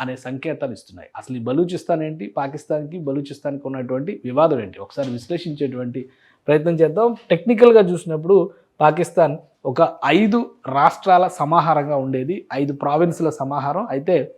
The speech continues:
బంగ్లాదేశ్ విడిపోయిన తర్వాత ఇది నాలుగు రాష్ట్రాలకే పరిమితమైంది. భారతదేశ సరిహద్దుల్లో ఉన్నటువంటి ఈ భూభాగం మాత్రం, అంటే వెస్ట్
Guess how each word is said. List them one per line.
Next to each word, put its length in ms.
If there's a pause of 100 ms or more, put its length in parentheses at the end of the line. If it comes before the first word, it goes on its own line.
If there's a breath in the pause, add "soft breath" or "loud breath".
(120)
బంగ్లాదేశ్ 640
విడిపోయిన 400
తర్వాత 480 (320 loud breath)
ఇది 140
నాలుగు 360
రాష్ట్రాలకే 480
పరిమితమైంది. 760 (340 loud breath)
భారతదేశ 500
సరిహద్దుల్లో 640
ఉన్నటువంటి 460
ఈ 220
భూభాగం 560
మాత్రం, 260
అంటే 160
వెస్ట్ 340